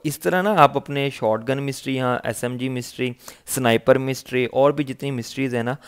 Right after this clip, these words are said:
आप यहाँ कर सकते हैं। टाइम टेक करना है, लेकिन आपको आसान वे बता दिया। जिस तरह आप क्लासिक में भाई जलील होते रहेंगे, इतने बंदे नहीं मिलेंगे जितने आपको यहाँ पर बंदे और बॉट मिल जाएंगे, बॉट नुमा बंदे होते हैं ऐसा समझ लो।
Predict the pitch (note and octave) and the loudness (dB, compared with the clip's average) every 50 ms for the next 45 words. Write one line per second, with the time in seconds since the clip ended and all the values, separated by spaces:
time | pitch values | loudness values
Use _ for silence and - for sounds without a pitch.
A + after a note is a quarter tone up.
0 | - - - - A#2 B2 C3 - C#3+ C#3+ C#3 C#3+ C#3+ C#3+ - - B2+ C3+ C#3+ C#3+ | -20 -18 -2 2 2 2 2 0 -4 -2 -2 -2 -2 -4 -2 0 0 0 2 2
1 | C3 A2+ G2+ - D3+ D#3+ F3 - - A2+ A#2 B2+ D3 D3 D#3 D3+ - - D3 D3+ | 0 0 2 0 -2 -2 0 0 0 0 0 0 0 0 -2 0 2 0 0 2
2 | E3 D#3 C3 B2+ A#2+ - D3 C#3+ C3+ B2+ - D3+ C#3+ - - A2+ A2+ A#2 B2+ B2+ | 4 2 2 2 0 0 0 0 0 2 2 -2 -2 -2 -2 0 0 0 0 0
3 | C3 C3 B2+ B2+ - A#2+ A2 G#2+ G#2 A2 A#2 A2+ A2+ A#2 - A#2+ B2 A#2+ A#2 - | -2 0 0 0 2 2 2 2 2 0 -2 -4 -4 -6 -4 -2 -2 -2 -2 0
4 | - A2+ G#2+ A2 A2 - B2+ A#2 D3 B2+ B2+ A#2+ B2 C3+ C3+ A#2+ A#2 G#2+ G#2 G#2+ | 2 2 2 2 2 -2 -8 -10 -8 -8 -2 0 0 0 0 -2 -4 -4 -2 -2
5 | B2 B2+ B2 A#2 A2 - B2+ B2+ B2+ B2 B2+ C3 A2+ - - B2 B2+ B2 A#2 A2+ | -2 0 0 0 2 2 2 2 2 0 -4 -6 -6 -6 -6 -6 -6 -2 0 0
6 | A2 A2 A#2+ B2+ C#3+ C3+ A#2 G#2+ G#2 G#2+ A2+ B2+ C#3 - - - - - - - | 2 2 0 0 0 -4 -4 -2 -2 -2 -2 -4 -6 -8 -14 -20 -20 -20 -20 -20
7 | _ - B2 A#2 - C3 B2+ B2 A#2 A#2 A#2 - - C3 B2 A#2 A2+ A2+ A#2 A2+ | _ -6 -6 -4 -4 -4 0 2 2 2 0 0 -2 -2 0 0 0 0 -2 0
8 | - A#2+ A#2 A2+ A2+ A2+ G#2+ G#2+ A2 A2 A2 G#2+ G#2+ G#2+ G#2 G2+ G#2+ A2 A2+ A#2 | 0 0 -2 0 -2 -4 -2 0 2 2 4 4 2 0 -2 -4 -4 -4 -4 -4
9 | A2 A#2 A2 G#2 G#2 G2+ A2 A2 A2+ B2 C3+ C3 A#2 A#2+ A#2+ B2+ B2+ B2 - C3 | -4 -6 -6 -6 -4 -2 -2 -2 -2 -2 -4 -4 -4 -2 -2 -2 -2 -4 -6 -8
10 | B2 A#2+ A#2+ A#2 A2+ A2 G#2 G#2 G#2+ G#2+ G2+ G2+ - A2+ A2 G#2 G#2+ A2 - A#2 | -6 -4 -4 -4 -4 -4 -4 -2 0 -2 -2 -2 -4 -6 -6 -4 -6 -6 -8 -6
11 | A2 G#2 G2 F#2+ G#2 A2 B2 | -6 -6 -6 -6 -6 -6 -6